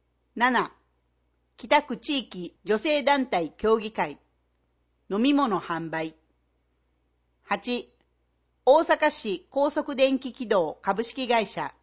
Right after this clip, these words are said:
オンデマンドバスピーアール活動。ガラガラ抽選会。九、コミュニティモビリティ株式会社。モビピーアール活動。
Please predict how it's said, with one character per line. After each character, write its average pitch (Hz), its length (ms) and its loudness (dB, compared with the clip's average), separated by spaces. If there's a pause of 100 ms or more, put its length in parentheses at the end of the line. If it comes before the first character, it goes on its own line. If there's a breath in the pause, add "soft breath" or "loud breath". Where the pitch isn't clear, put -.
(1000)
オ 247 120 4
ン 285 80 2
デ 294 140 8
マ 302 160 2
ン 277 100 0
ド 269 120 6
バ 285 120 4
ス - 280 -12 (100)
ピ 269 240 -2
ー 285 60 4
ア - 20 2
ー 277 40 2
ル 277 100 -2
活 254 260 -4
動。 156 300 -6 (640)
ガ 190 140 2
ラ 269 120 6
ガ 277 100 4
ラ 277 120 2
抽 262 240 -6
選 226 260 -4
会。 143 240 -12 (1500)
九、 240 360 0 (760)
コ 233 100 0
ミ 269 120 2
ュ - 20 2
ニ 285 160 0
テ 285 80 -6 (100)
ィ 269 60 0
モ 262 100 2
ビ 254 140 -2
リ 240 120 -6
テ - 140 -14
ィ 165 160 -10
株 190 240 -6
式 247 240 -8
会 226 180 0
社。 160 280 -8 (960)
モ 262 160 2
ビ 214 260 -6 (200)
ピ 254 200 -2
ー 262 60 8
ア 262 60 10
ー - 20 4
ル 269 100 0
活 262 280 -2
動。 156 320 -8